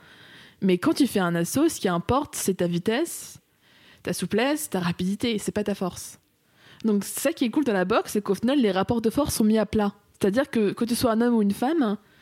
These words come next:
c'est pas ta force qui compte. Justement parce que tu peux la, la calibrer par rapport à l'autre.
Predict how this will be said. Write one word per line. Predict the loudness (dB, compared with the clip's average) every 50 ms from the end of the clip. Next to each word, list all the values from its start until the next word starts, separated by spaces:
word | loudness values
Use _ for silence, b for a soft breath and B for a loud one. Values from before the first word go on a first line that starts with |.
| b b
c'est | b -8 -2
pas | 0 0 0
ta | 2 0 -2 -2
force | -4 -2 0 0 0 0 -2 -4 -4
qui | -4 -4 -6
compte. | -4 -4 -4 -4 -6 -8 -12 -12 -14 _ _ _ -12
Justement | -10 -4 0 0 0 2 2
parce | 0 -2 -2 -2
que | -4 -4
tu | -2 -4 -4
peux | -2 0 0
la, | 2 2 0 2 2 0 0
la | 0 0 0
calibrer | 0 -2 -2 0 0 0 0 0
par | 0 0 -2
rapport | -2 0 0 0 0
à | 0 0
l'autre. | 0 -2 -4 -10 -20